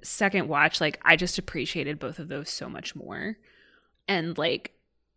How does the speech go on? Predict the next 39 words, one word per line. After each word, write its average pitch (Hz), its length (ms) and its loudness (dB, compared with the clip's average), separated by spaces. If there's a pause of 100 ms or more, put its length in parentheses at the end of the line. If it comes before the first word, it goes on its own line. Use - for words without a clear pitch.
(460)
yeah, 185 380 8
I 196 120 10
don't 208 120 10
know. 190 80 10
Maybe 208 200 12
it's 220 200 8
that, 202 140 12
like, 190 160 10
I 170 140 12
am 175 140 6
also 170 340 8
older 175 500 10
and 185 220 8
more 190 160 8
jaded 196 400 10
now 185 440 12
as 190 220 6
well. 269 440 10
And 214 260 6
so 180 220 6
I, 170 120 8
there 175 140 6
was, 170 100 4
like, 170 140 2
something 175 400 2
about 160 220 6
that 170 180 4
that 165 140 2
spoke 156 260 0
to - 80 -4
me 160 160 0
even 156 240 2
more. 226 420 10 (520)
But 202 120 4
so, 185 160 6
like, 156 140 4
yeah, 156 220 6
higher 285 360 12
highs. 196 560 8